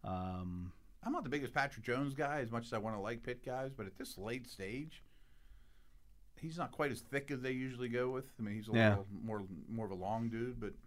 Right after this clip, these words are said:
Speaker 2: he's not a bad player.
Speaker 1: Yeah, he gets to the quarterback.
Speaker 2: Yeah, and he's productive.
Speaker 1: Jamar Watson out of Kentucky.
Speaker 2: Okay.
Speaker 1: Um, Carlo Kemp, Taylor Riggins, Ernest Brown out of Northwestern. Jones is the best one available.
Speaker 2: I say he's the best one available. Kinda shocked he's there. I think I'd take him.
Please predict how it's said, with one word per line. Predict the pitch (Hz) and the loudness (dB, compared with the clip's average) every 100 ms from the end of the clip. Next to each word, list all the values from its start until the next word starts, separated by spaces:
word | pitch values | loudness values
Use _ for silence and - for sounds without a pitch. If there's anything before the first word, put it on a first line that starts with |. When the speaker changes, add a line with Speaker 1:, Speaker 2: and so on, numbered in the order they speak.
| - - | -16 -16
Speaker 2:
he's | - | -12
not | 165 | -10
a | 139 | -6
bad | 107 - | -6 -4
player. | 95 110 80 - | -4 -4 -6 -8
Speaker 1:
Yeah, | 110 95 | -4 -2
he | |
gets | 95 123 - | -2 -2 -2
to | |
the | 120 | -2
quarterback. | 123 131 90 87 90 | 0 0 0 -2 0
Speaker 2:
Yeah, | 123 147 120 | 2 4 4
and | 107 | 0
he's | 135 123 - - | -4 -8 -10 -6
productive. | 101 123 - - | -2 -2 -4 0
Speaker 1:
Jamar | 123 120 117 107 | 6 8 8 6
Watson | 110 127 - 120 | 4 4 4 2
out | 110 | 2
of | 101 | 2
Kentucky. | 101 104 123 127 135 131 - - 98 | 2 6 4 6 6 6 2 -8 -12
Speaker 2:
Okay. | - 104 107 - | -8 -8 -8 -10
Speaker 1:
Um, | - 92 92 92 90 92 92 95 | -4 0 0 0 -2 -2 -4 -2
Carlo | 113 110 107 | 2 2 2
Kemp, | 95 - 123 120 | 0 0 0 0
Taylor | - 110 101 | 0 0 2
Riggins, | 98 113 113 104 | 2 2 2 0
Ernest | 113 117 104 - | 2 2 2 -4
Brown | 95 104 110 104 | -2 0 0 0
out | 98 | -2
of | 98 | -2
Northwestern. | 95 - 92 101 - 87 - - | -4 -6 -6 -6 -6 -8 -10 -8
Jones | 95 123 151 | -4 -2 0
is | 110 | -2
the | 98 | -2
best | 110 113 120 | 0 0 2
one | 113 | 2
available. | 90 104 127 | 2 2 2
Speaker 2:
I | 113 | 2
say | 107 107 | 0 -2
he's | 143 | -2
the | 113 | -2
best | 107 104 | -2 0
one | 95 | -2
available. | 95 110 87 | -2 -2 0
Kinda | 107 98 | -2 -2
shocked | - 92 - | -4 -4 -6
he's | 82 | -8
there. | 92 98 90 90 | -4 -4 -4 -4
I | |
think | 131 127 | -4 -4
I'd | 80 | -6
take | 80 87 | -8 -10
him. | 78 | -10